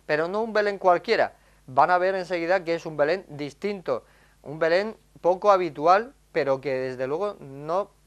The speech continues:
es, eh, es motivo de no perderse ni un solo detalle, porque merece la pena verlo al máximo. Estamos hablando de tres mil cien figuras o piezas, pero no cualquiera.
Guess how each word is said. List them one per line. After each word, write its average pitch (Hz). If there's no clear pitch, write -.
es, -
eh, 117
es 123
motivo 143
de 139
no 143
perderse 151
ni 151
un 180
solo 175
detalle, 160
porque 135
merece 123
la 156
pena 151
verlo 135
al 117
máximo. 110
Estamos 185
hablando 196
de 139
tres 131
mil 196
cien 214
figuras 147
o 117
piezas, 160
pero 127
no 143
cualquiera. 165